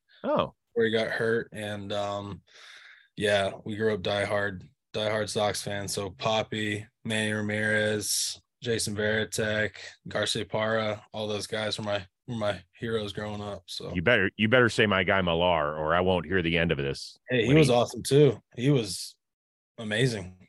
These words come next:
Speaker 2: especially in that run they had when they beat, when they, uh, you know,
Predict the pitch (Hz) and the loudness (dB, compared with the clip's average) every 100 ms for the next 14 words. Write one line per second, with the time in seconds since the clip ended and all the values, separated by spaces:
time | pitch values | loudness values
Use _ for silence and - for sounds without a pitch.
0 | - 131 - 117 107 104 - 110 113 107 | -6 -2 -2 -2 -4 -6 -6 -6 -4 -2
1 | 101 104 107 104 107 107 98 107 107 - | 0 0 -2 -8 -10 -8 -6 -6 -8 -8
2 | 107 101 98 95 95 92 _ _ _ - | -8 -6 -6 -6 -8 -12 _ _ _ -18
3 | 98 90 | -16 -16